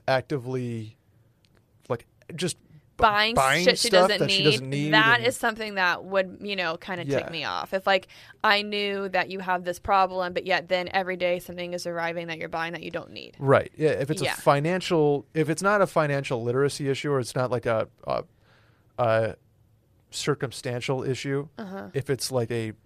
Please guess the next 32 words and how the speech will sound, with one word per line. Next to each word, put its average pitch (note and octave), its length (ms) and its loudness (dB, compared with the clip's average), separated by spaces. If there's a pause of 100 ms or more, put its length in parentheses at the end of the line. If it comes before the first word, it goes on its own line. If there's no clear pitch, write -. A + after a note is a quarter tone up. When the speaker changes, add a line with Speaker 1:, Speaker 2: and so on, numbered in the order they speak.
Speaker 1:
genuine C3 800 -4 (140)
Speaker 2:
Yes, A#3 380 0
like, G3+ 180 0
she G3 680 -8
y-, - 240 -20
Speaker 1:
you - 60 2
know, G#3+ 80 4
Speaker 2:
uses G#3 140 0
it G#3 120 2
to G3+ 120 2
live. F3+ 380 4
Speaker 1:
psychol-, D3+ 240 2
Speaker 2:
She D3 60 4
survives G3 360 2
on F3+ 80 4
it. C#3+ 40 4
Speaker 1:
psychological C3 680 2
Speaker 2:
Yeah. F#3 320 -6 (440)
Speaker 1:
not C#3+ 340 0
problem, A#2+ 540 -4
but A#2+ 240 -4
she's B2 380 -8 (180)
genuinely C3+ 520 -2
using A#2+ 240 -2
the A2+ 60 -10
credit A#2 260 0
card A2 240 -4
for, A2 400 -8 (680)
uh, B1 380 -6
materialistic A#2 800 -2 (140)
purchases D#3 540 0
that C3+ 220 4